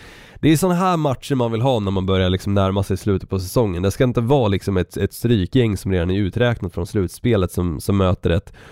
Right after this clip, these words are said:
topplag som, som bara kan liksom spela sig fram till, eh, och, och någonstans bibehålla formen, utan det ska fan vara,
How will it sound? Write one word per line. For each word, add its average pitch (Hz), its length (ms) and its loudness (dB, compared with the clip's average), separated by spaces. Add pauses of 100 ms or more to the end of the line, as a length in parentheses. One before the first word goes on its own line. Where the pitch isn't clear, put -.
(140)
topplag 110 580 0
som, 87 260 -2
som 101 140 -2
bara 95 120 2
kan 98 140 2
liksom 87 360 0 (480)
spela 107 460 2
sig 95 180 0
fram 107 400 2
till, 92 260 0
eh, 85 580 0
och, 92 440 0
och 90 120 4
någonstans 92 380 0
bibehålla 92 360 2
formen, 104 380 2
utan 104 200 0
det 107 60 4
ska 135 140 -4
fan 123 360 -2
vara, 117 280 0